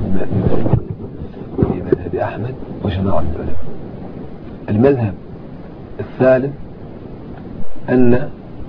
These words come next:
ميتة ما يؤكل لحمه يطهر جلده بالدماء،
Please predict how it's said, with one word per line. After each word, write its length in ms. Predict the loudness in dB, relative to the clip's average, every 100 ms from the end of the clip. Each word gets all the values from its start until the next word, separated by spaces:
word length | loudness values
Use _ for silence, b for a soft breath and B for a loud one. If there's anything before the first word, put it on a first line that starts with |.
| -14 -16 -16 -14 -14 -14 -14 -14 2
ميتة 680 | 6 8 8 8 6 6 4
ما 320 | 4 6 6
يؤكل 520 | 2 -2 0 2 4
لحمه 580 | 2 0 -2 0 4 6 4 0 2 4 4 0 -6 -12 -12 -12 -12 -14 -14 -14 -14 -2
يطهر 560 | 4 4 6 6 8 6
جلده 540 | 8 6 6 4 0 0
بالدماء، 420 | -2 -6 -6